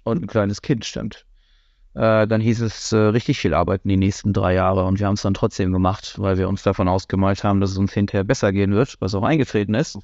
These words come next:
Aber zweitausendacht bis zweitausendelf war echt knackig, weil auf der einen Seite die neue, das Studium quasi gemacht, dann, äh,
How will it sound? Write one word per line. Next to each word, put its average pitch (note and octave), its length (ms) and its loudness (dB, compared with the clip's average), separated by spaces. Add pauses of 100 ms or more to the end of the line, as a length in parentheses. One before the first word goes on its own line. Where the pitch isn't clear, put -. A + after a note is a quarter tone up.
(640)
Aber A2 200 0
zweitausendacht G#2+ 680 2
bis - 160 -6
zweitausendelf G#2+ 880 0
war A#2+ 220 -2
echt - 500 -4
knackig, A2+ 680 0 (100)
weil A2 640 0
auf - 80 -20
der G#2+ 140 0
einen G#2+ 180 0
Seite G#2+ 380 0
die G#2 120 0
neue, G#2 440 0
das G2+ 140 -4
Studium B2+ 360 2
quasi B2+ 480 0 (500)
gemacht, C3 640 0
dann, G#2+ 520 2
äh, G#2+ 520 -2